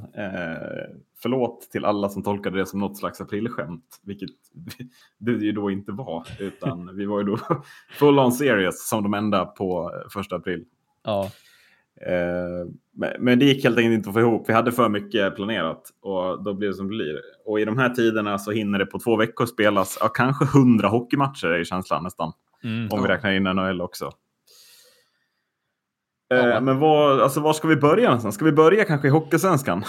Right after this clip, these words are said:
Speaker 1: Vi kanske sparar godbiten S H L till, till slutet av den här podden.
Speaker 2: Ja, för det har väl någonstans spelat någon form av magiskt första, första omgångar i slutspelet i Allsvenskan och ett negativt kval.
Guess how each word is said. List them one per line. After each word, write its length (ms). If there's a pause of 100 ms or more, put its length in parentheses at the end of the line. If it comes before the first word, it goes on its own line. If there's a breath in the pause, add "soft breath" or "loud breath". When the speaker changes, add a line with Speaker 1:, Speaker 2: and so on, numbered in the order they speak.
(120)
Speaker 1:
Vi 100
kanske 240
sparar 320
godbiten 580
S 160
H 60
L 260
till, 260 (420 loud breath)
till 120
slutet 380
av 100
den 80
här 60
podden. 360 (580)
Speaker 2:
Ja, 400 (560 soft breath)
för 120
det 60
har 120
väl 80
någonstans 640
spelat 340
någon 160 (160)
form 160
av 100
magiskt 540 (200)
första, 360 (640)
första 320
omgångar 440
i 100
slutspelet 580
i 40
Allsvenskan 640
och 340
ett 200
negativt 480
kval. 200